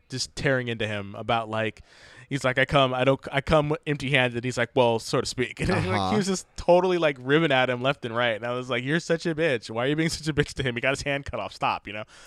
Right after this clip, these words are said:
Speaker 2: 'Cause he's mean. He's
Speaker 1: Yeah,
Speaker 2: an
Speaker 1: Damien
Speaker 2: evil
Speaker 1: Dark's mean.
Speaker 2: person.
Speaker 1: But I loved that he gave up his son.
Speaker 2: And who was it that I said was gonna be in that coffin?
Speaker 1: If they're not gonna kill a kid.
Speaker 2: I think they should.
Speaker 1: No, they're gonna kill the wife, the, the, the girlfriend.
Speaker 2: Why? H-,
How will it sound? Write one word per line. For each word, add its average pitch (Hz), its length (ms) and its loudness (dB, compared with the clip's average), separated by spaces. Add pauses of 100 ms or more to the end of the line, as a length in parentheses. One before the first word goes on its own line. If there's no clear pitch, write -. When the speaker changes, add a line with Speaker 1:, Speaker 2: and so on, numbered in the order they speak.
Speaker 2:
'Cause 120 120 -2
he's 101 160 -2
mean. 95 320 -4
He's 160 80 -2
Speaker 1:
Yeah, 131 120 4
Speaker 2:
an 113 60 0
Speaker 1:
Damien 113 180 0
Speaker 2:
evil 107 100 -2
Speaker 1:
Dark's 101 280 -2
mean. 101 80 -6
Speaker 2:
person. 101 180 -6 (180)
Speaker 1:
But 139 420 2 (220)
I 143 120 2
loved 139 560 0
that 123 200 -2
he 127 100 -10
gave 117 260 -4
up 117 140 -8
his 104 140 -8
son. 92 360 -8 (400)
Speaker 2:
And 143 380 4
who 170 240 2
was 170 260 4
it 190 120 0
that 127 120 0
I 120 180 4
said 139 260 0
was 127 160 -4
gonna 120 160 -4
be 120 100 0
in 117 100 0
that 113 180 -2
coffin? 160 520 -4
Speaker 1:
If 175 140 0
they're 202 100 2
not 220 160 2
gonna 165 140 0
kill 127 180 0
a 117 60 -2
kid. 82 220 -10 (180)
Speaker 2:
I 107 120 0
think 107 160 -4
they 101 80 -2
should. 90 320 -6
Speaker 1:
No, 139 220 4
they're 135 120 2
gonna 147 140 0
kill 160 200 -2
the 127 80 -2
wife, 78 400 -8 (320)
the, 147 120 2
the, 143 200 2
the 135 100 2
girlfriend. 120 540 0 (540)
Speaker 2:
Why? 147 240 4
H-, 107 40 2